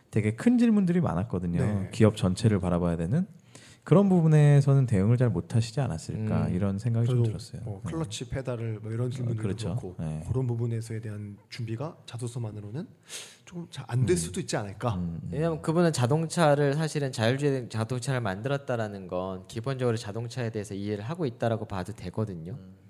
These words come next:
Speaker 3: 그래서 이제 그런 부분이었는데 뭐 어쨌든 이건 우리들의 생각이니까.
Speaker 1: 그렇습니다. 자, 그 마무리로 말이죠. 어, 준호, 준호님이 오늘 나왔던 얘기 살짝 정리만 한번 해주시죠.
Speaker 2: 어, 일단은 저는 여기에서 되게 오늘 나온 것 중에 제일 중요한 거는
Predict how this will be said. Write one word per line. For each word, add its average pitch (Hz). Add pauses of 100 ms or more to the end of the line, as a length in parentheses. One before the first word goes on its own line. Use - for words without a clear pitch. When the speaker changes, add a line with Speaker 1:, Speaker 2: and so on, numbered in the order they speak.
(400)
Speaker 3:
그래서 127
이제 98
그런 120
부분이었는데 110 (280)
뭐 123
어쨌든 175 (100)
이건 117
우리들의 117
생각이니까. 127
Speaker 1:
그렇습니다. 95
자, 104
그 165
마무리로 190
말이죠. 151
어, 113
준호, 147
준호님이 151
오늘 170
나왔던 135
얘기 170
살짝 226 (160)
정리만 175
한번 175
해주시죠. 147 (340)
Speaker 2:
어, 120
일단은 170 (300)
저는 143 (220)
여기에서 151
되게 127
오늘 123
나온 120
것 123
중에 120
제일 117
중요한 131
거는 113